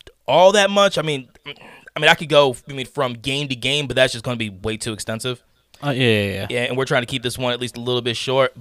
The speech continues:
Speaker 1: But, um, yeah, dude, like, I mean, when it comes down to, like, his family, I mean, he, uh, he's got, uh, he's got a brother. Um,
Speaker 2: Really?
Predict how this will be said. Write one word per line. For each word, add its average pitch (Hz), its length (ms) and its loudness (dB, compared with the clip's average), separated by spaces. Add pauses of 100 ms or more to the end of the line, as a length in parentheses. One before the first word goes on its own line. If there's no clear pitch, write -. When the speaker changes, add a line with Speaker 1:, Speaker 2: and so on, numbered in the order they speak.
Speaker 1:
But, 123 240 6
um, 123 600 2 (640)
yeah, 165 160 8
dude, 151 220 2
like, 143 200 4
I 139 40 -10
mean, 147 120 0
when 151 120 0
it 151 40 0
comes 190 200 0
down 180 200 6
to, 160 60 -6
like, 147 240 4
his 127 200 -4
family, 170 600 6
I 139 60 2
mean, 143 380 0 (420)
he, - 240 -14
uh, 147 200 6
he's 147 200 -4
got, 170 280 10
uh, 143 300 8 (100)
he's 147 120 -4
got 165 160 8
a 139 40 6
brother. 165 380 8 (580)
Um, 127 640 4 (340)
Speaker 2:
Really? 185 360 4